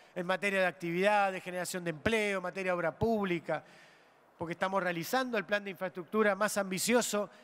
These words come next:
y transparente que se haya hecho en las últimas décadas en la Argentina y va a seguir. Y esto también para darles la tranquilidad a las preguntas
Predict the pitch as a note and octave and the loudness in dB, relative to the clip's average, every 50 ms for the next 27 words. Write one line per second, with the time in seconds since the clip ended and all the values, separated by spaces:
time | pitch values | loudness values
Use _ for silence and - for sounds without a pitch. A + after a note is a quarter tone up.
0 | - F#3 F3 - A#3 G#3+ F#3+ - G3 G3+ G#3+ A3+ A3+ G#3 G#3 G3+ F#3 E3+ G3 G3+ | -14 -14 -4 0 2 2 2 2 0 2 2 2 0 0 -2 -4 -2 0 0 0
1 | F#3+ F#3 G3 G3 G3+ G#3+ - - F#3+ F#3 F#3 E3+ - F#3+ F3 F#3+ F#3 F#3 F3 G3 | 0 2 2 2 2 0 -2 -2 -2 -2 -2 -4 -6 -6 -6 -4 -2 0 2 2
2 | A3 A3 A3+ A3 G3+ F3+ G3 G3 G3 F#3 E3 F3 F3 E3 A3+ B3 B3 A#3 F3 - | 0 2 2 0 -2 -2 -2 -2 -2 -4 -2 -4 -4 -2 -2 0 0 0 -2 -2
3 | - - - - F#3+ G3 G3+ A#3+ A#3+ A3 - - G#3+ G3+ G3+ A#3+ B3+ A#3 F#3+ D#3+ | -10 -20 -18 -10 -6 0 2 2 2 2 0 0 0 2 4 4 4 4 2 -2
4 | B2+ - - - - - - G3+ G#3+ - A3+ F#3 G#3+ G#3 A3 A#3 A3+ G3 A3 G#3 | -8 -12 -20 -20 -20 -6 -4 -4 -2 -2 0 0 0 2 2 0 0 2 2 2
5 | G#3 G#3 G#3+ A3 G#3+ G#3 G3 G3 F#3 F3 D3+ - - - G3 G3 F#3 F3 - F#3 | 4 4 4 2 0 0 2 2 2 2 0 -4 -2 2 2 2 2 2 -2 -2
6 | F3 F#3+ F#3+ G3+ G#3 G#3 G3 - - F#3+ F#3+ G3 G3+ G3+ E3+ G3+ F#3+ E3+ - - | 0 4 6 6 6 4 4 2 2 2 2 2 0 2 2 2 2 2 -2 -8